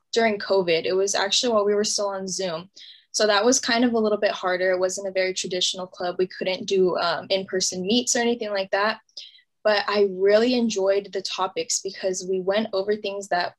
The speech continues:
were kind of just brushed over. We went over history that's never really in our curriculum, and,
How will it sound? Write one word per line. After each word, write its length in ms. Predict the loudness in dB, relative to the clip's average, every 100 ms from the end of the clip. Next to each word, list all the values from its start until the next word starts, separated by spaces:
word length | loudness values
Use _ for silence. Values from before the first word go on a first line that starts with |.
| -6
were 200 | -2 -2
kind 320 | -4 -4 -2
of 80 | 0
just 260 | -2 -2
brushed 340 | 0 2 2 4
over. 320 | 2 4 2
We 140 | 2
went 180 | 2 0
over 200 | -2 -2
history 480 | 0 2 2 2 0
that's 240 | 0 -2
never 280 | -2 0 0
really 320 | 0 0 -2
in 100 | -4
our 120 | -8 -10
curriculum, 720 | -4 -4 0 0 2 0 -2 -8 -16 -18 -20 _ _ -6
and, 460 | 0 2 2 0